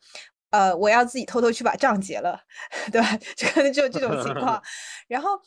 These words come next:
Speaker 1: 但是你即便只有这种，生活中只有这种情况，你也知道，如果一个人他突然找借口离席，一定是有什么事情会发生，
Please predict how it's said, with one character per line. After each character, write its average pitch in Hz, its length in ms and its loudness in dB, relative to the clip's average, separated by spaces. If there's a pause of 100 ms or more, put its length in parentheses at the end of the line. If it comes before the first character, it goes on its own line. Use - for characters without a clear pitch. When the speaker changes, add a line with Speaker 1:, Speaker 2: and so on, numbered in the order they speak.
(200)
Speaker 1:
但 403 100 0
是 370 240 -4 (220)
你 220 240 -8
即 208 160 -14
便 311 240 -2
只 202 200 -8
有 247 180 0
这 262 160 -6
种， 202 200 -6
生 359 280 -4
活 269 100 2
中 226 180 -4
只 214 120 -6
有 185 40 -4
这 196 80 -10
种 202 160 -6
情 175 160 -10
况， 214 220 -2
你 247 60 0
也 233 80 0
知 - 200 -10
道， 190 200 2
如 214 100 -2
果 233 140 0
一 190 100 -6
个 240 100 2
人 185 320 0 (320)
他 254 100 2
突 262 220 -4
然 190 320 4
找 180 160 0
借 254 200 -2
口 - 180 -2
离 - 200 -10
席， - 440 -6
一 208 100 -8
定 302 240 -2
是 214 280 -4
有 185 180 -2
什 - 180 -8
么 175 100 -8
事 311 200 -2
情 190 200 -8
会 208 140 -2
发 202 240 -4
生， 202 260 -8